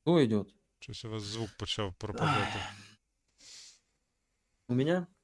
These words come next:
Speaker 2: Затримка якась, да.
Speaker 1: Да, затримка, понял вас. Щас скажу вам.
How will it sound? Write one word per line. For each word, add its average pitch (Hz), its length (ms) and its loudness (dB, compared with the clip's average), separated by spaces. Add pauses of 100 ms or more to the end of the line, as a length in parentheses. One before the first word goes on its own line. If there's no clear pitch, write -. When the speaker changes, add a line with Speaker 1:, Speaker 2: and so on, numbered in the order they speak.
(1000)
Speaker 2:
Затримка 117 600 -2
якась, 101 280 -6
да. 95 200 -8 (1900)
Speaker 1:
Да, 190 260 8
затримка, 160 520 2
понял 117 440 0
вас. 107 240 -6 (1000)
Щас 160 400 -2
скажу 127 400 0
вам. 113 200 -2